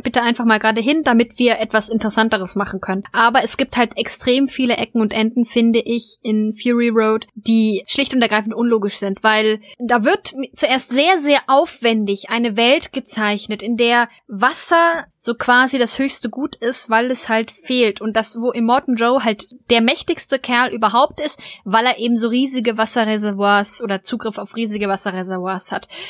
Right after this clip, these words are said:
Wie der da dran gekommen ist, erzählt der Film ja auch nicht. Und ich kann auch, äh, hab damit auch kein Problem, beziehungsweise das ist etwas, was ich gut akzeptieren kann, so dass ich jetzt einfach mal hinnehmen soll als Zuschauer, die hat er einfach. Irgendwie ist er schon dran gekommen.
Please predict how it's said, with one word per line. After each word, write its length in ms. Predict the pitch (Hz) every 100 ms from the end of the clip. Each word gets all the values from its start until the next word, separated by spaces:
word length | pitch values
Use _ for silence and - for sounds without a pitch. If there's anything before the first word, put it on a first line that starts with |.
| -
Wie 180 | 285
der 140 | 370 277
da 80 | 226
dran 240 | 240 381
gekommen 320 | 349 - 220
ist, 120 | 202
erzählt 300 | 226 214 247
der 80 | 226
Film 220 | 220 240
ja 180 | 240 226
auch 120 | 240
nicht. 160 | 330 302
Und 120 | 247
ich 80 | 247
kann 220 | 277 240
auch, 240 | 240 240 -
äh, 160 | 247 240 226 233
hab 140 | 262
damit 280 | 254 233 214
auch 140 | 226
kein 160 | - 247
Problem, 320 | 233 208 247
beziehungsweise 340 | 247 233 220 214
das 200 | 233 -
ist 80 |
etwas, 240 | 240 226 214
was 80 | 208
ich 120 | -
gut 220 | 240 -
akzeptieren 640 | 220 - 208 - 254 262
kann, 240 | 233 233 226
so 180 | 214 220
dass 200 | 214 -
ich 80 |
jetzt 140 | 214 202
einfach 240 | 226 226
mal 100 | 208
hinnehmen 400 | 190 247 240 226
soll 140 | 220 220
als 180 | 214
Zuschauer, 480 | - 240 - 226 214 208 - -
die 120 | 247
hat 140 | 226 214
er 120 | 190
einfach. 460 | 196 196 185 - - _
Irgendwie 300 | 302 302 240
ist 100 | 220
er 60 | 240
schon 160 | 220 208
dran 220 | 196 190
gekommen. 340 | - 196 185